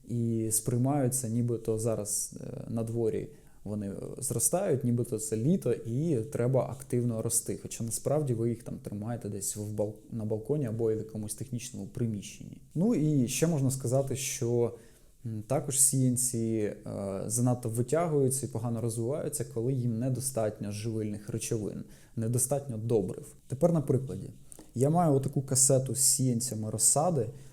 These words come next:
Тут в основному пряні трави, усякі чебрець, шавлія, чабер, ну, що ще,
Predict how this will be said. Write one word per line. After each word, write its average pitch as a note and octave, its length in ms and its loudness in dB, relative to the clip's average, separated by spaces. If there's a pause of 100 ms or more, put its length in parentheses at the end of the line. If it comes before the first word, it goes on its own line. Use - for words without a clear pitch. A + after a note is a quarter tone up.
(160)
Тут E3+ 360 4
в A#2+ 160 -4
основному B2+ 520 6
пряні B2 400 2
трави, C#3+ 500 2
усякі A2 840 -2
чебрець, D3+ 960 4
шавлія, B2+ 760 4 (380)
чабер, C#3+ 640 8 (120)
ну, A#2+ 260 0
що - 220 -2
ще, G3 420 2